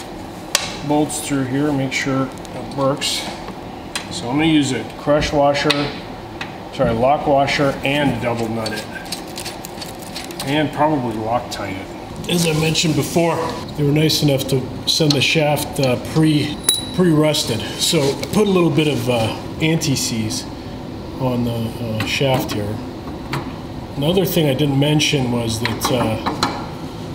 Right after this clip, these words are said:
the only difference is between these motors down here on the shaft is this bolt,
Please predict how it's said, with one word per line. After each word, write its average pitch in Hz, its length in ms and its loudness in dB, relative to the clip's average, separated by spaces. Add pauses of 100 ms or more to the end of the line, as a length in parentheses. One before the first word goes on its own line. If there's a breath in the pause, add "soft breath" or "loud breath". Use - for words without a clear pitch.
(460)
the 143 80 -2
only 180 220 4 (220)
difference 160 540 4
is 127 380 2 (540)
between 160 400 4
these 135 420 2 (380)
motors 147 500 4
down 135 280 0
here 147 200 4
on 139 100 2
the 131 80 0
shaft 233 480 2
is 147 380 2 (880)
this 147 140 0
bolt, 165 360 4